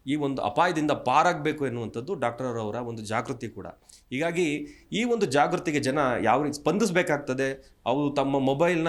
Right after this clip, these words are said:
ಈ ಒಂದು ಗೀಳಿಂದ ಸ್ವಲ್ಪ ದೂರ ಉಳಿದು ತಮ್ಮ ಆರೋಗ್ಯವನ್ನ ಕಾಪಾಡ್ಕೊಳ್ಳೋದು, ಕಾಪಾಡ್ಕೊಳ್ಬೇಕಾಗ್ತದೆ. ಇಲ್ಲ ಅಂತಂದ್ರೆ ಕುತ್ತಿಗೆ ನೋವು, ಬೆನ್ನು ನೋವು, ಈ ಸಮಸ್ಯೆಗಳಿಂದ ದೀರ್ಘಕಾಲದ ಸಮಸ್ಯೆಗಳಿಗೆ ಒಳಗಾಗಿ ಬಹಳಷ್ಟು ಕಷ್ಟವನ್ನ, ಸರ್ಜರಿಗೆಲ್ಲ ಒಳಗಾಗಬೇಕಾಗ್ತದೆ.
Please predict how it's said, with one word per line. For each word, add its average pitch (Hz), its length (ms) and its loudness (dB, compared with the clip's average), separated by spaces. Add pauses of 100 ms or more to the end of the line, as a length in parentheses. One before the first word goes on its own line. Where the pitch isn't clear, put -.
(120)
ಈ 143 100 2
ಒಂದು 139 220 2
ಗೀಳಿಂದ 170 400 0
ಸ್ವಲ್ಪ 139 280 -2
ದೂರ 147 340 2
ಉಳಿದು 120 580 -2 (220)
ತಮ್ಮ 151 160 2
ಆರೋಗ್ಯವನ್ನ 139 640 0
ಕಾಪಾಡ್ಕೊಳ್ಳೋದು, 117 1080 -2
ಕಾಪಾಡ್ಕೊಳ್ಬೇಕಾಗ್ತದೆ. 120 1000 -2 (180)
ಇಲ್ಲ 156 140 0
ಅಂತಂದ್ರೆ 170 440 -2
ಕುತ್ತಿಗೆ 156 380 -4
ನೋವು, 147 300 -2
ಬೆನ್ನು 139 240 0
ನೋವು, 139 340 0
ಈ 165 100 -6
ಸಮಸ್ಯೆಗಳಿಂದ 151 640 -6 (460)
ದೀರ್ಘಕಾಲದ 190 720 2
ಸಮಸ್ಯೆಗಳಿಗೆ 156 580 2
ಒಳಗಾಗಿ 135 440 2
ಬಹಳಷ್ಟು 147 460 0
ಕಷ್ಟವನ್ನ, 135 560 -4
ಸರ್ಜರಿಗೆಲ್ಲ 180 640 2
ಒಳಗಾಗಬೇಕಾಗ್ತದೆ. 131 960 0